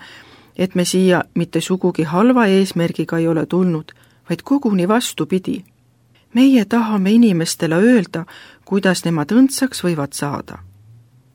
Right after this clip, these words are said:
Tema hüüdis: „Meil ei ole teid tarvis. Meie oleme kõik Kristi inimesed, meil on oma jutlustajad. Minge juutide ja paganate juurde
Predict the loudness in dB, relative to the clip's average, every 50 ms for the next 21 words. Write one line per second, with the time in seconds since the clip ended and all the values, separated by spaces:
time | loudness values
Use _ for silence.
0 | _ _ -2 0 2 2 2 0 0 -2 -2 -2 -2 -2 -2 -4 -8 -12 -16 -16
1 | -20 _ _ _ _ _ -20 -20 -20 -20 -20 -20 -20 -20 -12 _ 2 4 6 6
2 | 6 6 6 4 4 4 4 4 4 2 2 4 4 4 4 2 -2 -2 0 0
3 | 0 0 -2 -6 -8 -12 -14 -14 -18 _ _ _ _ _ _ _ _ _ _ _
4 | _ _ 2 4 6 6 6 6 6 4 4 4 2 2 0 2 2 2 2 2
5 | 0 -4 0 2 2 2 2 0 0 2 4 4 4 4 2 0 -2 -4 -6 -8
6 | -8 _ _ _ _ _ 0 2 4 6 6 4 4 4 4 4 4 4 4 4
7 | 4 2 0 0 0 -4 -6 -6 -8 -8 -8 -8 -8 -8 -12 -16 -20 _ _ _
8 | _ _ _ _ _ _ _ _ _ _ _ _ _ _ 2 4 6 6 6 4
9 | 4 2 4 4 6 6 6 4 2 0 -2 0 2 2 2 2 2 2 0 -2
10 | 0 2 0 0 0 -2 -4 -2 -2 0 2 2 2 2 2 0 -2 -6 -8